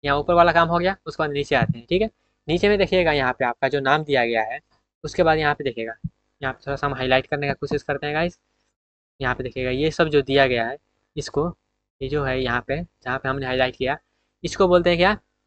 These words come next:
इसको बोलते हैं क्या, इसको बोलते हैं spreadsheet navigation। spreadsheet navigation इसलिए क्योंकि ये, इसका आप यूज़ करके अपने अलग-अलग sheet पे जा सकते हैं, ठीक है।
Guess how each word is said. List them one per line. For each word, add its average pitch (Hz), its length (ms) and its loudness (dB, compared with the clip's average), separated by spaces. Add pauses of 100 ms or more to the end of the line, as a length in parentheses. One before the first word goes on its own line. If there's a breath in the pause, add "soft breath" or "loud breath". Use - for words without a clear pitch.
(220)
इसको 180 260 2
बोलते 165 280 2
हैं 156 140 0
क्या, 170 140 4
इसको 147 220 0
बोलते 147 180 2
हैं 165 140 -2
spreadsheet 175 580 0
navigation। 135 560 0 (380)
spreadsheet 170 600 0
navigation 160 440 0
इसलिए 147 260 0
क्योंकि 151 240 -6
ये, 147 160 0
इसका 151 280 0
आप 160 160 2 (200)
यूज़ 156 200 -2
करके 139 240 -2
अपने 151 240 -4
अलग-अलग 143 420 0
sheet - 200 -6
पे 131 120 -6
जा 120 140 4
सकते 117 280 -10
हैं, 120 80 -12
ठीक 180 160 -2
है। 233 100 0